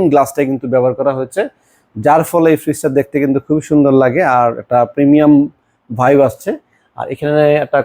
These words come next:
ক্রোম কালার ডিজাইন করা হয়েছে, যেটা কিনা ফোর সিজন, ফোর সিজন ফুল ব্ল্যাক, একটা ক্রোম ডিজাইনও হয়েছে, ডোরের ডিজাইন আছে এটা। আহ, আমরা ভিতরের সাইডে দেখি, এটাতেও ভিতরে এই দেখেন ই ফ্রোজেন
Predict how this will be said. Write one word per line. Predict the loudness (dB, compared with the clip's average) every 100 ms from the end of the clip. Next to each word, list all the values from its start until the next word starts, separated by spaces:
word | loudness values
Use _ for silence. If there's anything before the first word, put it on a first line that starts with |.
| 0
ক্রোম | 0 2 2
কালার | 0 0 0
ডিজাইন | 0 2 2
করা | 0 -2
হয়েছে, | -2 -2
যেটা | 0 0
কিনা | -2 -4
ফোর | -4 -4
সিজন, | -2 -2 -2
ফোর | -4
সিজন | -4 -4 -4
ফুল | 0 2 2 0
ব্ল্যাক, | 0 0 -2 _ _ _ _ -4
একটা | -2 0
ক্রোম | 2 2 2
ডিজাইনও | 2 2 2 0
হয়েছে, | -2 0 0
ডোরের | 2 2 2 2
ডিজাইন | 0 0 -2
আছে | -4 -6
এটা। | -4 -4
আহ, | -6 _ _ _ _ _ _ -6 0 2
আমরা | 2 2
ভিতরের | 2 2 0
সাইডে | 0 0 0
দেখি, | -2 0 -2 -2 -2
এটাতেও | 0 2 4 2 2
ভিতরে | -2 -2 0 0 -2 -8 -12
এই | -12
দেখেন | -12 -12 -14 _ _ _ _ _ _ _ _ 0
ই | 0
ফ্রোজেন | 2 2 2